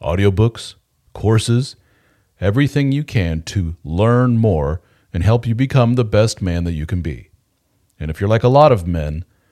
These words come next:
there's something still missing. Well, I can tell you what that missing thing probably is. Quality time with other men that are on the same mission as you.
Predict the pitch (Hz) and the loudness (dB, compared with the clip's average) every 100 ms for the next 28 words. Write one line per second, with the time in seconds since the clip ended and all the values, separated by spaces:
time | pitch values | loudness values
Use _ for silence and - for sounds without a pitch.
0 | _ _ 87 85 - 127 127 - 131 127 | _ _ -4 -4 -2 0 0 -2 -2 -2
1 | - - 107 104 98 87 - 55 - _ | -4 0 0 2 2 0 -2 -10 -16 _
2 | _ - 110 143 139 117 156 135 113 110 | _ 0 4 4 4 2 2 4 4 4
3 | 117 78 101 104 113 104 - - 135 87 | 2 2 0 0 0 -2 -6 -2 0 2
4 | 92 101 90 80 80 101 95 71 - - | 0 0 0 0 0 2 2 -2 -8 -20
5 | _ _ _ _ _ - 101 104 113 123 | _ _ _ _ _ -2 2 2 2 2
6 | 127 110 117 107 113 147 131 120 123 - | 2 2 2 2 2 2 2 2 0 -4
7 | _ _ _ _ - 80 85 87 87 - | _ _ _ _ -6 -2 -2 -2 -2 0
8 | 101 107 104 95 - 101 104 - 76 82 | 0 2 2 0 0 -4 -4 -6 -6 -6
9 | 85 - - 76 73 64 | -8 -16 -12 -10 -10 -12